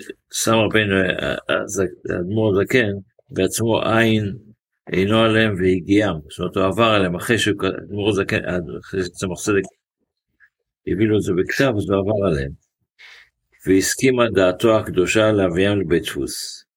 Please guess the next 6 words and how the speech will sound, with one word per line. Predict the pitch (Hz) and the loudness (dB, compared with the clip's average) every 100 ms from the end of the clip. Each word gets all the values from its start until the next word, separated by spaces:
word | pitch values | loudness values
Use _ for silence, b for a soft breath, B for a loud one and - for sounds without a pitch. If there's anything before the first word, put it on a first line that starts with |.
| _ _ _ _ b b b _ _ _ _ _ _ _ _ - | _ _ _ _ b b b _ _ _ _ _ _ _ _ -12
בספר | - 78 90 87 117 135 151 - | -6 0 0 2 2 2 0 -8
כולל | _ 98 101 113 | _ 0 2 2
שני | - 110 | 0 0
חלקים. | 104 101 98 92 76 - | 0 0 0 -4 -6 -8
חלק | - 123 131 117 - | -4 0 0 0 -2
א', | 85 82 | -2 0